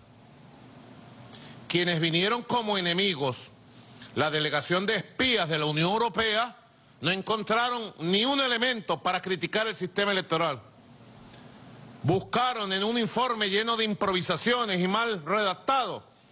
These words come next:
buscaron y trataron de manchar el proceso electoral impecable y democrático de Venezuela y no pudieron.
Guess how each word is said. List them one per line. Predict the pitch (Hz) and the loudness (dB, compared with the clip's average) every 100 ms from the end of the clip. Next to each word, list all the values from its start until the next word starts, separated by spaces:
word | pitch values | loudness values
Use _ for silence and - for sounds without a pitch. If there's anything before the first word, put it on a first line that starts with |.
| - - - | -20 -20 -4
buscaron | 160 175 214 240 247 226 - - - - - - - - - - - - - - - | -2 0 0 0 -2 -6 -18 -20 -20 -20 -20 -20 -20 -20 -20 -20 -20 -20 -20 -10 -6
y | 226 | -2
trataron | 220 208 262 247 180 120 107 _ - - - 131 | 0 0 2 0 -2 -10 -18 _ -20 -20 -14 -2
de | 202 | 0
manchar | 202 202 185 - - 285 285 220 | 0 -2 -4 -10 0 2 2 0
el | 180 | -6
proceso | - 185 - 240 - | -2 -2 0 -2 0
electoral | 220 202 - 208 233 226 - | -2 -2 -2 0 2 0 -2
impecable | 214 196 - - 190 233 240 208 190 | -2 -2 -4 -2 0 2 0 0 -2
y | |
democrático | 180 170 214 233 233 220 | -2 0 0 0 0 0
de | 214 | 0
Venezuela | 208 196 254 262 208 - - - | 0 0 0 0 -2 -6 -16 -4
y | 247 226 | -2 0
no | 269 277 | 0 0
pudieron. | 247 233 220 214 175 135 | -2 0 2 2 0 -4